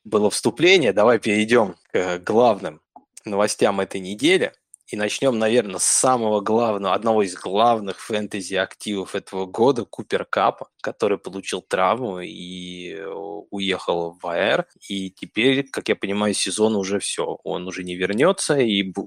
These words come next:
у него будет, э, э, операция, как я понимаю, и в этом году мы его точно не увидим.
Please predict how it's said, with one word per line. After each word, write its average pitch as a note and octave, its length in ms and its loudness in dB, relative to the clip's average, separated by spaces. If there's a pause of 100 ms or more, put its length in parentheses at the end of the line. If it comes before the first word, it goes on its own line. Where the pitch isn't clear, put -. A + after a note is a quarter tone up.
у G#2 40 0
него F#2+ 280 0
будет, F2+ 260 -6 (160)
э, F2 180 2 (800)
э, F2 920 -4 (300)
операция, - 500 0
как - 160 -2
я C3 80 4
понимаю, A#2+ 640 2
и G2 520 2
в F#2 180 -2
этом A2 220 0
году G2+ 220 2
мы G2+ 120 -2
его G2 140 -2
точно F#2+ 320 -4
не F#2+ 120 -6
увидим. F2+ 340 -8